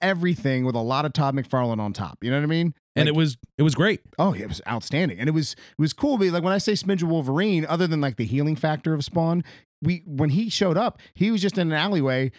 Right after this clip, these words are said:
Speaker 1: and nobody knew what the hell was going on. He didn't know what was going on. Like,
Speaker 2: Right.
Speaker 1: the whole book, it took a while for us to get the Spawn origin 'cause it, he had to piece it together pi-, uh, bit by bit.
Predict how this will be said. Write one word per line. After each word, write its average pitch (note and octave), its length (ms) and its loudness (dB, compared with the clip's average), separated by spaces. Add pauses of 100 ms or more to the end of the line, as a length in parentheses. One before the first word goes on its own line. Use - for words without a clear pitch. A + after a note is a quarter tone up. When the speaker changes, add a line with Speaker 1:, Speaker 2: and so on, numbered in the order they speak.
(160)
Speaker 1:
and B2 80 0
nobody E3+ 240 2
knew E3 100 2
what E3+ 140 0
the E3 80 0
hell E3+ 120 2
was C#3 120 -2
going D3+ 180 0
on. E3+ 240 -2 (160)
He G3+ 140 2
didn't F3 120 0
know B2+ 80 0
what A2 100 0
was G2 80 -6
going G#2+ 180 -2
on. F2 200 -8 (160)
Like, A#2+ 100 2
Speaker 2:
Right. A#2 120 4
Speaker 1:
the B2+ 60 0
whole G3 220 2
book, F#3 320 0
it C3+ 100 -4
took G3 160 0
a C#3+ 80 0
while D3+ 380 0
for B2 180 0
us C3+ 120 -2
to C3 80 -4
get B2+ 100 -2
the - 80 -14
Spawn C#3 300 0
origin F#2+ 560 -2
'cause A#2+ 160 -2
it, A#2+ 100 -6
he C#3+ 160 0
had D3 140 0
to A#2+ 80 -2
piece D3 320 -2
it A#2+ 120 -4
together A#2 400 -2
pi-, C#3 300 -4
uh, A#2 180 -2
bit G#2+ 300 -6
by G2+ 140 -6
bit. G2+ 360 -6